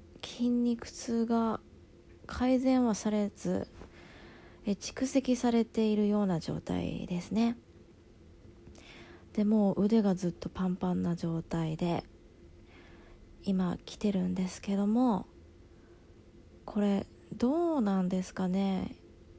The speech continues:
一回筋肉って、<laughs> あの、休ませた方がいいっ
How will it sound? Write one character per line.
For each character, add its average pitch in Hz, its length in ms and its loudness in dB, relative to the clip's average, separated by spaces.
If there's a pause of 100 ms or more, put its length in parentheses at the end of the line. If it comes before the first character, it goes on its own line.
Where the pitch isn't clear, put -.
(240)
一 220 200 -4
回 381 320 2
筋 320 200 0
肉 262 320 4
っ - 40 6
て、 214 500 6 (300)
<laughs> - 280 -12
あ 220 180 2
の、 190 560 4 (160)
休 226 380 4
ま 392 160 0
せ 277 160 4
た 208 140 2
方 180 260 0
が 175 160 2
い 175 440 2
い - 20 -4
っ - 40 -10